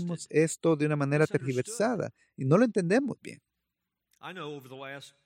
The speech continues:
Speaker 1: Sé
Speaker 2: ten
Speaker 1: que
Speaker 2: years
Speaker 1: a
Speaker 2: at
Speaker 1: través
Speaker 2: least,
Speaker 1: de
Speaker 2: maybe
Speaker 1: los diez años,
Speaker 2: twenty,
Speaker 1: por lo menos, o quizás veinte,
Speaker 2: it's been a heartbreaking
Speaker 1: ha sido doloroso para
Speaker 2: thing
Speaker 1: mí
Speaker 2: to, to, to, to watch churches
Speaker 1: ver que la, que hay
Speaker 2: advertise
Speaker 1: iglesias que
Speaker 2: themselves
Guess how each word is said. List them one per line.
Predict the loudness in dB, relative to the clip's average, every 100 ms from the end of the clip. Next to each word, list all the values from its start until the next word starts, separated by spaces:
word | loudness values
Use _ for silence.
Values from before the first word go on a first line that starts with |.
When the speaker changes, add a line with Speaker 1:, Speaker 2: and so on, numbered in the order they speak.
| -12
Speaker 1:
Sé | 0 0
Speaker 2:
ten | 2
Speaker 1:
que | -2 -4
Speaker 2:
years | -4
Speaker 1:
a | -6
Speaker 2:
at |
Speaker 1:
través | 0 2 2
Speaker 2:
least, | 0
Speaker 1:
de |
Speaker 2:
maybe | 0
Speaker 1:
los | 0
diez | 0 -2
años, | -4 -2
Speaker 2:
twenty, |
Speaker 1:
por | 0 2
lo |
menos, | 2 2 2
o |
quizás | 2 0
veinte, | 0 -2 -4 -8 _ _ _ _
Speaker 2:
it's | -20
been | -18
a | -14
heartbreaking | -12 -14 -12 -16 -14 -10 -2
Speaker 1:
ha | 0
sido | 0 0 2 6 6 4 4
doloroso | 6 8 6 2
para | -2 -2
Speaker 2:
thing | 0 -4
Speaker 1:
mí |
Speaker 2:
to, | -6 -16
to, | _ -18 -18
to, | _
to | -20
watch | -14 -14 -14 -18
churches | -16 -14 -14 -6 4
Speaker 1:
ver | 4 4 0
que | -2 0
la, | 0 -4 -6 -6
que | 0 0
hay |
Speaker 2:
advertise | 2 -4
Speaker 1:
iglesias | 0 0 0 -4 -4
que |
Speaker 2:
themselves | -2